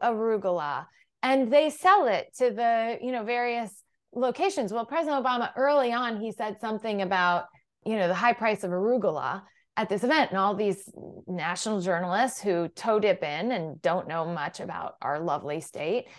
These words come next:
they're like, "Oh my God, he talked about the prices of arugula at Whole Foods. You know, there's no Whole Foods in Iowa," which is true. <laughs> But who do you think grows the arugula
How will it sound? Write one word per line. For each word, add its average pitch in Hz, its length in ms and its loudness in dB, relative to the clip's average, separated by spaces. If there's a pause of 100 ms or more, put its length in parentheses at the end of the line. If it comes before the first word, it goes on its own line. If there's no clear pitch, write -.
(120)
they're 220 120 2
like, 240 180 6
"Oh 302 140 6
my 277 160 6
God, 214 400 6 (240)
he 427 140 10
talked 339 260 4
about 320 160 8
the 233 80 2
prices 311 460 2
of 220 140 2 (320)
arugula 311 840 6
at 269 100 6
Whole 330 320 6
Foods. 311 500 -2 (200)
You 294 140 2
know, 262 360 4
there's 415 220 2
no 302 180 0
Whole 262 240 0
Foods 285 320 -6
in 262 120 -2
Iowa," 233 440 -6
which 339 180 -2
is 508 160 4
true. 403 240 0 (120)
<laughs> - 180 -10
But 359 100 2
who - 140 6
do 480 60 10
you 494 260 10
think 440 200 0 (420)
grows 403 500 6 (360)
the 311 180 4
arugula 294 760 2